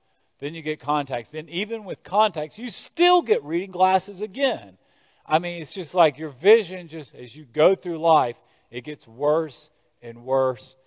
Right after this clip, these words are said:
and worse. And then when I get older, I have cataract. So it's just part of the, the, the, the deterioration. So Paul, you have to remember too, Paul's not an old man, or he's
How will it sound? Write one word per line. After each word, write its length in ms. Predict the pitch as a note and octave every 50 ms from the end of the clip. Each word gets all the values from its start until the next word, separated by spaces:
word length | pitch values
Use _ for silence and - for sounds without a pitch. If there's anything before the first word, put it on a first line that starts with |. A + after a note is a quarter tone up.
| _ _ _
and 180 | - A2+ A#2 A#2+
worse. 280 | B2+ B2+ A#2+ A2+ -
And 100 | A2 A2+
then 120 | B2 D#3 F3
when 100 | E3+ D3+
I 40 | C3+
get 140 | B2+ B2+
older, 320 | A2+ C3 C#3 D3 C#3+ C3 A#2
I 60 | A2+
have 140 | A#2 - _
cataract. 580 | - C#3+ C#3 C3 B2+ A2+ G#2+ G2+ F2+ D2+ _ _ _ _ _ _ _ _ _
So 360 | - - - B2 A2+ G#2+ G2 - - _ _ _ _ _ -
it's 140 | A#2+ A2+ -
just 200 | D#3 C#3+ - _
part 240 | - D#3+ E3 D#3
of 60 | C#3+ C3
the, 220 | B2+ B2+ C3 - B2+
the, 180 | A#2+ B2+ C3+ A#2+ - B2
the, 120 | C#3+ C3 - _
the 220 | - B2+ C3 B2 -
deterioration. 1080 | A#2 B2+ B2 - - D#3+ E3+ F3+ F3+ F3 D#3+ D#3 D3 D3 D3+ D#3+ D3 - - A#2 G2+ G#2
So 240 | - - E3 B2 - _ _ _ _ _
Paul, 640 | - - - A#3 C4+ A3 D#3 B2 A#2 G#2+ G#2 - _ _ _ -
you 60 | A#3
have 60 | A3
to 40 | G#3+
remember 240 | G3 G3 F3+ D#3 C#3
too, 160 | - D3+ C3+
Paul's 320 | - - G#3 A#3 A3+ -
not 140 | F#3 F3+ D#3+
an 80 | D3 C#3+
old 200 | D3+ D#3+ D3+ C#3
man, 360 | C#3 B2+ B2 A#2 G#2+ G2 G2+ _
or 100 | A#2 A#2+
he's 220 | A#2 D3+ E3+ C#3+